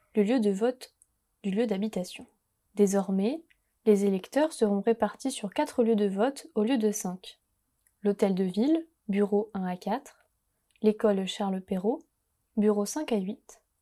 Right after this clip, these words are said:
la salle Marie-Rose Perrin, bureau neuf à douze, la maison de quartier Denise Duplex,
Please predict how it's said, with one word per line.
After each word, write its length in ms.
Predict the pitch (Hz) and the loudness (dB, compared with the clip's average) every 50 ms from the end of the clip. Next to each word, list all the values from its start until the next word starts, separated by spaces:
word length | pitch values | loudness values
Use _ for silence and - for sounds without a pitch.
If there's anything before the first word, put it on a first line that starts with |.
| _ _ _ - _ _ _ _ _ - | _ _ _ -20 _ _ _ _ _ 2
la 140 | 214 214 214 | 2 2 2
salle 320 | - - - 214 208 196 | 2 0 0 2 2 2
Marie-Rose 600 | 190 196 208 208 214 208 202 196 202 202 - - | 0 0 0 0 0 0 0 -2 -4 -4 -4 -4
Perrin, 440 | - - 208 196 - 190 196 240 302 - _ _ _ _ _ _ - | -2 0 0 0 0 -4 -4 -6 -8 -12 _ _ _ _ _ _ 0
bureau 300 | 208 208 208 202 202 196 | 2 2 4 4 2 2
neuf 320 | 196 190 196 202 - - | 2 0 -2 -4 -4 -4
à 80 | 208 185 | -4 -4
douze, 440 | 185 180 190 226 277 269 269 226 196 - _ _ _ _ _ _ _ _ _ - - - _ | -2 -2 0 0 0 0 0 -4 -6 -8 _ _ _ _ _ _ _ _ _ -20 -20 -10 _
la 200 | - 202 190 185 | 0 2 2 2
maison 260 | 185 196 214 220 247 277 | 2 2 2 2 2 2
de 140 | 269 254 | 2 2
quartier 400 | 226 - 226 214 - - - 214 | 2 2 0 -2 -2 -2 -2 -2
Denise 320 | 190 185 208 220 262 285 262 | 0 0 0 0 2 2 0
Duplex, 580 | 208 202 190 - 196 202 240 - - - - | 0 -2 -4 -4 -6 -6 -6 -8 -12 -18 -20